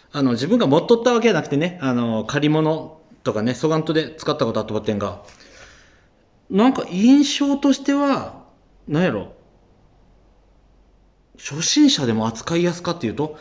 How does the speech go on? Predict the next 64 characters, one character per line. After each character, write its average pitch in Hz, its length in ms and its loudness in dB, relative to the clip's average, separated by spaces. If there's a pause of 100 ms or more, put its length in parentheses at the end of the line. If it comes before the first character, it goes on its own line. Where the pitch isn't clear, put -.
(140)
な 196 80 0
ん - 20 0
か 156 60 2
ね、 107 300 -6 (140)
あ 143 120 -2
の、 113 320 -2 (680)
や 180 100 0
っ 180 40 -10
ぱ 190 80 0
り 165 120 -2
色 240 180 4
々 269 480 2
使 - 180 -6
っ 233 140 -4
て 196 120 -2
き - 60 -12
た 139 120 -2
け 139 100 -2
ん 120 100 0
分 120 120 -2
か 156 80 -2
る 139 80 -2
と 139 80 -4
ば 123 100 -2
っ - 80 -10
て 107 100 -6
ん 98 80 -6
が、 104 400 -6 (840)
ま 156 120 0
あ、 - 20 2
有 139 160 6
名 156 140 4
な 147 60 2
や 143 80 2
つ 151 460 2
の 123 100 2
ね、 147 400 -4
日 - 100 -14
立 - 220 0
と 123 80 -2
か、 92 420 -6
あ、 104 320 -8
マ 143 140 2
キ 165 100 -10
タ - 280 -6 (580)
の、 - 460 0
な 175 140 -4
ん - 40 -8
か、 - 300 -8 (440)
力 269 380 2
強 269 280 4
い 240 60 2
感 226 400 4
じ 220 180 0
で 240 80 4
は 226 120 4
な 208 140 2
い 220 100 2
と 220 100 0
ば 220 120 2
っ 220 160 -8
て 226 140 0
ん 220 100 6
が、 226 420 -2